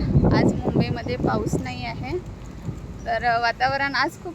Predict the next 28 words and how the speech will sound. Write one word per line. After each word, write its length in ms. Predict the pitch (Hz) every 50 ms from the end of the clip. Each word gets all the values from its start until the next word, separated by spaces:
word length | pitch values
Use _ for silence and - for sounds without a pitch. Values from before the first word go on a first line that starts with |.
| - -
छान 360 | - - 339 277 269 277 277
आहे. 500 | 269 277 320 311 277 269 269 269 277 330
तर 380 | 311 294 - - - - 247 240
म्हटलं 300 | 240 240 - - 233 247
चला, 320 | - - 262 247 247 254
ही 360 | 269 320 262 254 269 262 226
actually 240 | 240 - - 285 262
हिला 240 | 277 269 247 254 262
बाहेर 320 | 254 226 233 214 247 247
यायला 260 | 254 247 240 240 247 247
खूप 320 | - - - - 285 269 -
जास्त 300 | 240 220 220 - - -
आवडते 580 | 247 240 220 214 220 214 - - 220 240 262 320 - - - - - - - - - - - -
आणि 260 | 208 226 233 247 247
कंटिन्यू 440 | 240 285 269 285 320 339 320 339 359
पाऊस 320 | - 285 269 269 - -
असल्यामुळे 560 | 208 - - 262 277 277 277 277 269 277 285
जास्त 260 | 294 254 247 - - 262
हिला 360 | 269 269 269 277 254 254 254
बाहेर 340 | 254 247 240 254 254 247 247
मी 160 | 269 269 277
नेत 300 | 269 240 214 - - -
नव्हती, 500 | 254 262 247 233 - - 247 269 320 359 320 - - - - - - - - -
पण 100 | 262 240
आज 180 | 233 233 240 233 - 240 240 247 240 -
छान 180 | - 285 285 294
वातावरण 600 | 285 254 233 - - 247 254 254 254 254 277 320
होतं 340 | 330 262 254 - 254 262 269